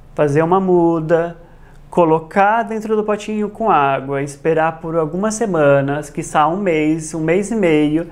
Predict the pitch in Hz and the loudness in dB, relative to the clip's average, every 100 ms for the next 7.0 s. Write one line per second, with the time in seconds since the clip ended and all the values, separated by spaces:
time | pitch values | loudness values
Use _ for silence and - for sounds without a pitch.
0 | - - - - 165 170 220 180 147 147 | -14 -14 -14 -2 2 2 2 2 0 0
1 | 156 151 151 143 175 196 185 190 190 - | -2 -2 0 -2 0 0 0 -2 -2 -8
2 | - 139 135 135 131 131 202 214 220 214 | -6 -2 0 0 -2 2 2 2 2 2
3 | 208 208 220 214 190 165 156 156 143 143 | 0 -2 -4 -2 2 2 2 0 0 -2
4 | 143 147 139 139 180 185 151 143 139 143 | -4 -4 -2 0 2 2 2 0 -2 -4
5 | 143 147 175 156 143 143 143 147 143 135 | -6 -6 0 2 4 4 0 -2 -4 -4
6 | 143 139 139 143 147 143 147 160 156 - | -4 -4 -4 0 0 0 0 0 -2 -4